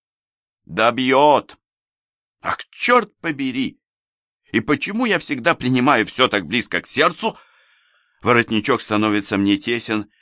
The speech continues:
и я дергаю шею, чтобы ослабить его. В траве стрекочут кузнечики, подвода тащится по дороге, огибающей лес.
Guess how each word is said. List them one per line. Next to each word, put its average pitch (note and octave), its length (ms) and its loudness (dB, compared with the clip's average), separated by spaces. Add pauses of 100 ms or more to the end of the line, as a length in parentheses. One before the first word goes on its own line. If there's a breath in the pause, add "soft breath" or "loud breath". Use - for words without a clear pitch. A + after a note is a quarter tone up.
(140 soft breath)
и G2 80 2
я A#2 140 4
дергаю G#2 500 0
шею, G#2 340 -2
чтобы F#2+ 320 -4
ослабить E2 540 -2
его. D#2+ 320 -2 (460)
В - 160 -20
траве B2 400 2
стрекочут G#2 600 -4
кузнечики, G2+ 680 -4
подвода B2 640 0
тащится A#2 560 -6
по G#2 140 -8
дороге, G#2 420 -2
огибающей F#2 720 -2
лес. G2+ 260 0